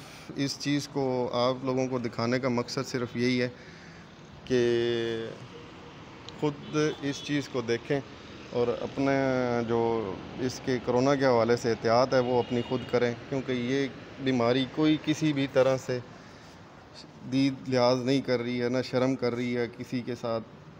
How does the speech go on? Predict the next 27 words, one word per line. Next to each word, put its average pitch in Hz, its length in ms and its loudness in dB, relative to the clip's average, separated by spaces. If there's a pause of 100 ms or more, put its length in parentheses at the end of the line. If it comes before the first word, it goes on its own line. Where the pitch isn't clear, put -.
(160)
कोई 151 360 0
तर-, 135 440 -8
किसी 156 200 -6
भी 151 100 -2
तरह 131 260 -2
से 131 140 -8
ये 123 420 -4 (800)
उसके 131 240 -8
साथ 123 220 -2 (320)
रियायत 123 260 4
बरतने 127 500 -2
के 120 140 -8
लिए 117 200 -4
तैयार 113 380 0
नहीं 117 240 -2
है 110 180 -6 (220)
कि 120 80 -6
वो 113 160 -6
उसकी 123 240 -8
उम्र 120 260 -2
क्या 120 280 -2
है, 113 340 -2
क्या 117 260 -2
नहीं 117 260 -2
है, 107 200 -4 (760)
वो 123 160 -8
पेशेंट 123 460 -4